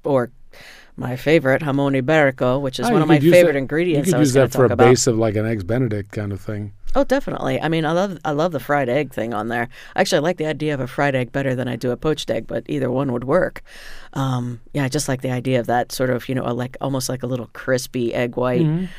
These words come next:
Speaker 1: you know, and then pop that yolk and let it,
Speaker 2: Just a little
Speaker 1: you know,
Speaker 2: crispy edge,
Speaker 1: and a
Speaker 2: yeah.
Speaker 1: little bit of greens on there, like frisee or mustard greens, you know, tossed in a little extra virgin
Speaker 2: Just
Speaker 1: olive oil.
Speaker 2: a ton of cilantro.
Speaker 1: Oh, that would be great. Yeah.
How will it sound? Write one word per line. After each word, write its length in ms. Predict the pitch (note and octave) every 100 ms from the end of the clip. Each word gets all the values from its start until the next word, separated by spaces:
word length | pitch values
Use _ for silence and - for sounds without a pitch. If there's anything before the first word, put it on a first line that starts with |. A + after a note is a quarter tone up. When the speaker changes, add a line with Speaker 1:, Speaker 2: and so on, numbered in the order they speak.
| - -
Speaker 1:
you 100 | D3
know, 220 | B2+ A#2+
and 100 | B2+
then 160 | B2 A#2+
pop 280 | - C3+ C3
that 180 | A#2+ -
yolk 320 | C3 B2+ C3
and 160 | A#2+
let 140 | A#2 A#2+
it, 40 |
Speaker 2:
Just 60 | -
a 40 | C#3
little 160 | B2
Speaker 1:
you 60 | F#3+
know, 80 | C3+
Speaker 2:
crispy 320 | - A#2 G#2+
edge, 240 | G#2+ G#2
Speaker 1:
and 140 | F#3 F#3
a 20 |
Speaker 2:
yeah. 60 | F#3
Speaker 1:
little 240 | B3+ B3+
bit 100 | G#3+
of 140 | F#3
greens 340 | D#3+ F3 F3+ F3
on 160 | F3+
there, 220 | F3+ F3+ E3+
like 180 | C3+
frisee 580 | - D3 B2+ D#3+ E3 E3+
or 120 | D3 C3
mustard 480 | C#3 E3 - E3
greens, 560 | D#3 E3 E3 D#3+ E3 -
you 80 | D#3+
know, 80 | C3
tossed 320 | D3+ D3+ -
in 60 |
a 40 | D3+
little 140 | D3
extra 220 | C#3+ -
virgin 260 | C#3+ D3 C#3+
Speaker 2:
Just 80 | D3
Speaker 1:
olive 220 | D3+ C#3+
oil. 240 | D3+ D3+ D3
Speaker 2:
a 60 | - -
ton 180 | A#2+ B2+
of 80 |
cilantro. 540 | A2+ G2+ G2 G#2 G#2 F#2 - - - - -
Speaker 1:
Oh, 180 | D#3+ C#3+ -
that 160 | D3
would 80 | D3+
be 80 | D#3
great. 360 | D#3+ D#3+ D#3 - -
Yeah. 200 | D#3